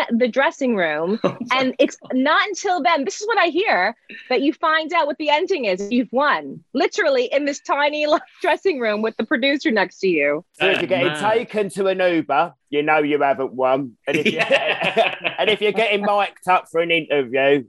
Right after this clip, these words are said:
Speaker 3: you've won. <laughs> I love it.
Speaker 1: Exactly. No, and, you know, listen, no matter who wins, ultimately they've both done very well.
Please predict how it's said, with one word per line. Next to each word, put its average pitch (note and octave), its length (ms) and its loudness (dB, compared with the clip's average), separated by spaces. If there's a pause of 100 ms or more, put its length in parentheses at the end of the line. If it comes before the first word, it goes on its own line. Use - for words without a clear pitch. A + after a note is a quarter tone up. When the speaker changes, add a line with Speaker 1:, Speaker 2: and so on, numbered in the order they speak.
Speaker 3:
you've C3+ 220 0
won. A#2+ 380 0 (640)
<laughs> - 20 -16
I G#3 1120 -2
love - 240 0
it. C#4+ 180 2
Speaker 1:
Exactly. C4+ 760 0
No, F4+ 420 2 (100)
and, F#4+ 140 -4
you G4+ 80 -2
know, G4+ 140 2
listen, G#3+ 460 -2
no B3+ 100 -2
matter D#4 400 2
who F#4 300 0
wins, A3+ 520 0
ultimately B3+ 580 2
they've A3 260 0
both A#3 240 0
done G#3+ 240 0
very A#3+ 340 2
well. G3 480 2